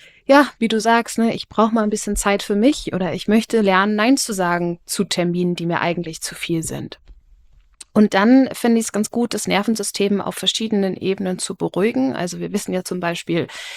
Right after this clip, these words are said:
dass dreißig Minuten im Wald sein, äh, fast die gleiche Wirkung hat wie Antidepressiva, also extrem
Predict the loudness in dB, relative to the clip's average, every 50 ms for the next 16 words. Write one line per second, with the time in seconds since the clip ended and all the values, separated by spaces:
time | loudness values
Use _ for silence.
0 | -16 -16 -18 -4 _ 0 2 2 0 -2 2 2 4 4 2 0 -2 2 4 4
1 | 4 4 2 0 -2 -2 -2 -2 -2 -4 -2 0 2 2 2 2 2 0 -4 -2
2 | 0 2 2 2 2 2 0 -2 -2 -4 -2 -2 -2 -2 -2 -4 -8 -4 -2 0
3 | 0 0 0 -2 -2 -2 0 2 4 4 4 2 2 2 2 2 2 2 -2 -2
4 | 0 -2 -2 -2 -4 -8 -8 -6 -2 0 0 0 0 0 -2 -4 -2 -4 -2 -2
5 | -2 0 2 2 4 4 2 2 -2 -4 -4 -6 -6 -6 -8 -4 0 2 4 4
6 | 4 2